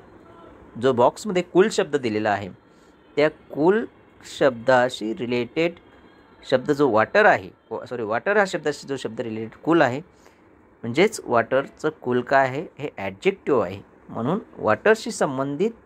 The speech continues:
असे शब्द लिहायचे आहे, लिहायचे आहेत की जे adjective असतील, म्हणजे विशेषण असतील.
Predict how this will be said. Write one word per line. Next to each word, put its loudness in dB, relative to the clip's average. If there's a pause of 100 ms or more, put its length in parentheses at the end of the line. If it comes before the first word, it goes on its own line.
(680)
असे 2
शब्द 0
लिहायचे 2
आहे, -2 (100)
लिहायचे 0
आहेत -2 (600)
की -14
जे 2 (160)
adjective -2
असतील, -8
म्हणजे -2
विशेषण -4
असतील. -12